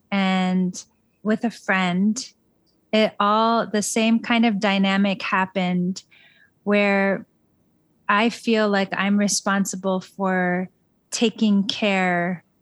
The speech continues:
of those people in a way that's not, I don't think is my responsibility, but for some reason I feel like it's my responsibility too.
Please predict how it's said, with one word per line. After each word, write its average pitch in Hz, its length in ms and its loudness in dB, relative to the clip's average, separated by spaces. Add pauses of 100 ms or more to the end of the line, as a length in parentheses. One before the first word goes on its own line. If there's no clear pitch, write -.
of 190 200 0
those 185 440 0
people 180 800 -2 (640)
in 240 160 6
a 226 80 4
way 214 320 2
that's 196 400 -2
not, 202 440 2 (680)
I 214 80 2
don't 214 260 0
think 214 180 0
is 190 160 0
my 190 140 2
responsibility, 180 960 -2
but 170 260 -6
for 190 140 -2
some 190 300 0
reason 185 360 0
I 175 140 0
feel 190 520 -2
like 165 600 -4 (500)
it's - 340 -6
my 170 180 -2
responsibility 156 1120 -8
too. - 380 -12